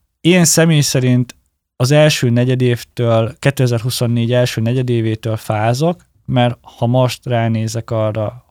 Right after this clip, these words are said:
hogy milyen a pozicionáltság, akkor azt mondom, hogy ez brutálisan, bru-, brutálisan túlfűtött a piac, ezért én a kétezer-huszonnégy első negyedévét egy nagyon óvatos, ö, megfontolt, ö,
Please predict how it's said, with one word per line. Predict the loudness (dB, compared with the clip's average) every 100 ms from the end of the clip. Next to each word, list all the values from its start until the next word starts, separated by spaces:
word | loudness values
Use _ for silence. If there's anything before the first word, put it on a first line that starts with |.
| -10
hogy | -8 -8 -8
milyen | -4 -2
a | -4
pozicionáltság, | -2 -2 -2 -2 -2 -2 -4 -8 -10
akkor | -10 -6
azt | -6 -4
mondom, | -6 -4 -4
hogy | -4 -4 -6 -16 -20 -20 -10
ez | -6 -6 -8 _ _ _
brutálisan, | -12 -4 -2 0 0 0 -2 0 0 0 -4
bru-, | -6 -4 -4
brutálisan | -2 -2 0 0 0 0
túlfűtött | 0 0 -2 -8 -8
a | -10
piac, | -2 2 2 0 -12 -20 -10
ezért | -2 0 0 -2 -4
én | -2 0 0 -2 -16 _
a | 0 0
kétezer-huszonnégy | 0 -2 -2 -2 -2 -4 -6 -4 -2 -2 0
első | 0 -2 -2
negyedévét | -2 -2 -2 -2 -2 -2 -2
egy | -2
nagyon | 0 2 0
óvatos, | -2 -4 -6 -6 -4 -4 -6
ö, | -4 -2 -2
megfontolt, | -2 -4 -8 -8 -8 -8 -6 -4 -4 -6
ö, | -4 -4